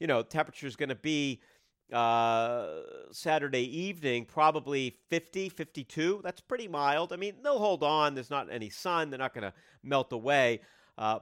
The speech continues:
but nevertheless, it will be a fairly warm, uh, New Year's Eve and New Year's Day right now. Rain around the area, especially the first half of the day. Temperatures well into the fifties, maybe even near sixty degrees.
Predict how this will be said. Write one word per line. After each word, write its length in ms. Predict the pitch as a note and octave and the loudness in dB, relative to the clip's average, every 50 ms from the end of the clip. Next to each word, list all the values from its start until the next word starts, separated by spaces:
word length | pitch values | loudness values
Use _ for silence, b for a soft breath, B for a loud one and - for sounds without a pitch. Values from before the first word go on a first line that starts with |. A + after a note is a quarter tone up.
| - G#2+ | -6 -2
but 180 | - D3 C#3+ - | -2 -2 0 2
nevertheless, 640 | D#3+ D3+ C3 C#3 C3+ B2+ A#2+ C3 C3+ B2 - - | 0 0 2 0 -4 -2 0 2 2 2 0 -4
it 120 | D3 - | -12 -10
will 200 | C3 C3 C3+ C3 | -4 -2 -2 -2
be 280 | A#2+ G2+ C3 B2+ A#2+ A#2 | -2 -4 -6 -6 -6 -6
a 100 | - A#2 | -6 -8
fairly 460 | - - D3 C#3 B2 B2+ A#2+ A#2+ A#2 | -10 -6 -4 -4 -4 -4 -4 -6 -8
warm, 580 | G#2 G2 A2 A#2 B2+ B2+ B2 A#2+ A2+ A2 G#2+ A2 b b b b b b b | -8 -8 -6 -4 -2 0 0 0 -2 -2 -6 -10 b b b b b b b
uh, 140 | - A2 A2 G#2+ | -8 -8 -6 -4
New 120 | B2 C3+ | -4 -6
Year's 360 | C3 A#2+ A#2+ A#2+ A#2 G#2 - C3+ | -4 -4 -4 -4 -6 -6 -4 -4
Eve 220 | D3 C#3+ C#3 A#2 | -2 -2 -2 -2
and 80 | B2+ B2 | -4 -4
New 80 | C3 D3 | -4 -2
Year's 240 | C#3+ C3+ A#2+ - | -2 -4 -4 -4
Day 200 | - D3 D3 E3 | -2 0 2 2
right 220 | E3 C#3+ B2+ A#2+ A2 | 2 2 0 0 0
now. 200 | A#2 A#2 A2+ A2+ | 0 -2 -2 -2
Rain 260 | A2 B2 C3+ C#3 C#3 | -2 -2 -2 -2 -2
around 280 | C3+ B2+ B2+ A#2+ A#2+ G#2+ | -2 -4 -4 -4 -4 -4
the 100 | A2+ A2+ | -4 -4
area, 180 | A2+ A2+ A#2 | -4 -4 -4
especially 400 | A2 - - C3 A#2+ - - G#2+ | -6 -6 -8 -10 -10 -10 -14 -20
the 60 | G2 | -18
first 340 | - - E3 F3 E3 - - | -10 -6 -4 -4 -4 -4 -2
half 220 | D3+ B2 A2+ - A#2+ | -2 -2 -2 -2 -4
of 40 | |
the 80 | G#2+ A2+ | -10 -6
day. 220 | G2 A2+ A2 G#2+ | -4 -4 -4 -4
Temperatures 480 | G#2+ - B2 A#2 G2+ - - A#2+ G#2 F#2 | -4 -6 -8 -8 -10 -10 -16 -16 -16 -16
well 320 | G2+ G2+ A#2+ D3 E3+ F3+ | -10 -2 2 2 2 2
into 160 | F3+ D#3+ C3+ A#2 | 0 -4 -6 -8
the 80 | A#2 | -12
fifties, 420 | - - B2 A2+ - A#2+ A2+ G2 - | -8 -6 -8 -8 -8 -10 -14 -12 -8
maybe 380 | A#2 C3 C#3+ B2 D#3+ B2+ B2+ | -6 -6 -4 -6 -8 -12 -12
even 180 | B2 A2 A2+ A2 | -10 -10 -10 -8
near 160 | G#2+ G#2+ G2+ | -8 -8 -10
sixty 480 | - - - - F3+ - - - C#3 B2 | -10 -12 -12 -12 -12 -12 -12 -12 -10 -10
degrees. 580 | G#2+ G2+ B2 D#3+ E3+ D3+ C3+ A#2+ A2+ - - | -8 -6 -4 -4 -2 -2 -2 -4 -6 -8 -12